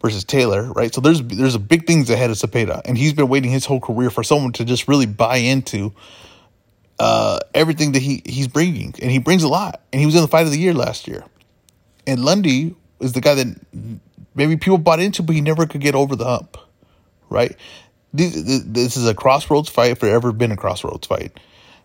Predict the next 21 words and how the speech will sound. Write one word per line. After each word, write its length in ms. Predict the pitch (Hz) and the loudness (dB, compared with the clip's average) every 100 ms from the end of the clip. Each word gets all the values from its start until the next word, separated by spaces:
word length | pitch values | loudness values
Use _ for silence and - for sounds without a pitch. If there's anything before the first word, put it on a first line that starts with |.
| _ _ _ _ _ _ - | _ _ _ _ _ _ -2
I 120 | 131 | 0
think 180 | 131 113 | 0 0
Lundy's 300 | 117 127 117 | 0 0 0
gonna 180 | - 107 | -2 -2
look, 380 | - - 240 - _ _ - | -2 0 0 -4 _ _ -4
to 100 | 160 | 0
me, 260 | 170 160 - | 2 2 4
early 520 | 165 139 104 107 - _ - | 4 4 0 -6 -10 _ -2
competitive. 400 | 165 240 226 120 | 2 4 2 0
It's 100 | 160 | 0
gonna 100 | 190 | 2
be 60 | 180 | 2
a 40 | |
competitive 360 | 175 185 175 175 | 2 0 0 2
fight 200 | 190 151 | 2 2
early, 400 | 127 - - _ | -2 -4 -12 _
and 180 | 147 143 | 0 4
Lundy 220 | 160 202 | 4 4
might 260 | 185 180 156 | 2 2 0
look 200 | 151 160 | -2 0
like 300 | 139 156 | -2 -4